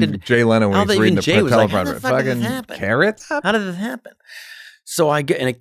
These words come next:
Speaker 1: I killed. It was, it was the, my first thing, and I, I come out, I look like the Wendy's girl or whatever freaking joke I f-, did.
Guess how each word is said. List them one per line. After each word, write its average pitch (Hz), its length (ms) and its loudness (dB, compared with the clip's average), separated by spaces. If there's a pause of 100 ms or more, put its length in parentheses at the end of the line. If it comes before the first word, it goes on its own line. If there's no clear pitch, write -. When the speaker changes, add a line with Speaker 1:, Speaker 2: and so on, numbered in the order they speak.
(120)
Speaker 1:
I 123 60 -8
killed. 156 300 -2
It 110 40 -2
was, 113 160 -6
it - 120 -8
was 113 160 -6
the, 120 200 -4
my 117 140 -10
first 151 340 -4 (220)
thing, 160 200 -4
and 117 100 -2
I, 117 100 0 (340)
I 135 60 -6
come 147 180 -12
out, 147 220 -2
I 123 80 -4
look 117 180 -6
like 113 160 -8
the 110 120 -2
Wendy's 170 380 -4
girl 151 280 -2
or 120 80 0
whatever 123 260 -2 (160)
freaking 117 120 -12
joke 113 260 -6
I 107 60 -4
f-, - 140 -12 (120)
did. 104 260 0